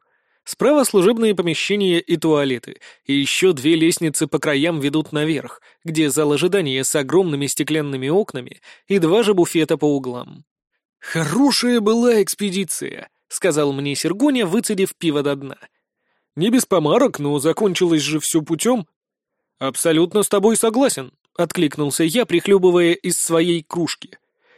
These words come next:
"И программу исследований выполнили, и на вертолетах полетали, и рыбы наловили". а еще и при своих деньгах остались. И пиво здесь классное, хотя называется так же, как и у нас, "Жигулевское",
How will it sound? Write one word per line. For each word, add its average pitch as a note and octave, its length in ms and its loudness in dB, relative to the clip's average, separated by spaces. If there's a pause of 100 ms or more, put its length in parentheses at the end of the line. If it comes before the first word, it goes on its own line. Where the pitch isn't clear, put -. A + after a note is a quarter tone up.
(160)
"И G#3+ 100 0
программу F#3 480 0
исследований F3 720 0
выполнили, F3+ 580 2 (300)
и E3 100 0
на G3+ 60 4
вертолетах D3+ 720 0
полетали, F#3 520 2 (140)
и D3+ 100 -2
рыбы D3 360 0
наловили". G3 580 2 (320)
а C3 60 -4
еще C3 300 0
и E3+ 80 2
при G3 140 -2
своих A3 340 2
деньгах A3 420 2
остались. B2+ 540 -6 (340)
И A3+ 120 0
пиво F3 260 2
здесь D3 340 0
классное, C3+ 640 -4 (180)
хотя D3 300 -4
называется E3 580 2
так D#3+ 260 -2
же, D#3+ 120 -2
как D#3+ 200 -4
и - 20 2
у E3 140 0
нас, C#3 200 -4
"Жигулевское", D3+ 920 -2